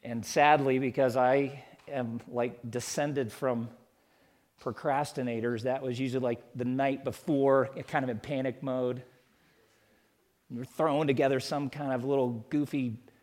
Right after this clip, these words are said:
you know, shoebox wrapped in aluminum foil, and then you try to glue or tape red hearts on there and cut out a little slot, because at school,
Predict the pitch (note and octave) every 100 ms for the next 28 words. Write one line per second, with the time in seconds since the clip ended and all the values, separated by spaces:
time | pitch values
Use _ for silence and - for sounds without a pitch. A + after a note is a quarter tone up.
0 | _ _ _ - C3 G#2 - - - E3+
1 | D#3 C#3+ C3+ C3+ - C#3+ C#3 C#3 C3 A#2+
2 | G#2 - - - A#2 B2+ E3 D#3 C#3+ C#3
3 | - F3 D3 C#3 C#3 C#3 C3 A#2 B2 B2
4 | A2+ B2 _ _ _ - _ _ _ _
5 | _ _ _ - C#3+ A#2+ A2+ C#3+ C#3+ C3
6 | A#2+ - C#3+ C3+ B2+ C#3 C#3 - C3+ C#3
7 | - C#3 C3 C3 C3 B2+ D3+ C#3+ C3 C3
8 | B2+ A#2+ - C#3+ B2+ A#2+ C3 C#3 C3 A2+
9 | - - A3+ A3+ G3+ D#3 D#3 D3+